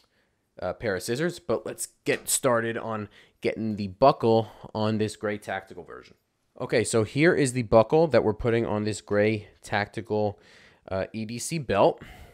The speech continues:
Now, this buckle is, uh, you know, very nice quality, actually. And this is going to look really nice. This is gonna look really, really nice. I'm super excited. So let's actually,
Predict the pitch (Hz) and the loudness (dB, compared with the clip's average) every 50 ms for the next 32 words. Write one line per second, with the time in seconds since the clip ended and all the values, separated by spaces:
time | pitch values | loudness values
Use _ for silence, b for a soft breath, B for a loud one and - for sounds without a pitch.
0 | - - - 110 107 107 107 107 - - 107 127 139 - - 117 123 131 131 - | -20 -16 -8 -4 -2 0 0 -2 -4 -2 -2 -2 -2 -2 -2 0 0 0 2 0
1 | 160 165 170 175 175 B B B B B B B _ _ - 113 120 127 135 127 | 0 0 0 -2 -4 B B B B B B B _ _ -10 -8 -8 -8 -8 -10
2 | 123 120 - - - - - 107 104 101 85 107 110 104 98 87 110 110 131 165 | -12 -14 -16 -18 -18 -14 -10 -8 -8 -8 -8 -8 -10 -10 -10 -8 -6 -4 -4 -4
3 | 202 196 160 127 127 123 120 - - - 120 117 117 113 110 101 95 90 85 82 | -4 -6 -6 -6 -6 -8 -10 -12 -14 -12 -8 -6 -6 -6 -6 -8 -8 -10 -10 -12
4 | 85 - - - 101 98 120 165 - _ _ 113 113 113 113 113 113 - - _ | -12 -14 -14 -14 -12 -10 -10 -12 -12 _ _ -8 -6 -6 -6 -8 -10 -14 -20 _
5 | _ _ _ _ _ _ _ - 117 131 139 135 120 - 113 104 104 104 - 92 | _ _ _ _ _ _ _ -20 -20 -20 -20 -20 -16 -14 -14 -14 -14 -16 -16 -18
6 | 85 76 - 87 87 78 78 82 78 76 76 - - - - - 110 110 101 92 | -18 -16 -16 -16 -16 -16 -16 -18 -20 -20 -20 -20 -20 -20 -20 -20 -20 -20 -20 -20
7 | 92 92 87 82 87 90 92 95 95 90 87 87 85 87 85 87 85 82 80 - | -20 -20 -20 -20 -20 -18 -18 -18 -18 -18 -18 -18 -20 -20 -20 -20 -20 -20 -20 -20
8 | 90 87 87 - 123 120 - 98 98 92 - - 98 90 90 87 85 - b b | -20 -20 -20 -18 -18 -16 -16 -16 -18 -18 -16 -16 -14 -14 -12 -14 -16 -18 b b
9 | b b b b b b - - 104 - - 110 123 127 - 143 135 - - 139 | b b b b b b -12 -10 -10 -10 -6 -8 -8 -6 -6 -8 -8 -8 -8 -8
10 | 123 110 | -8 -8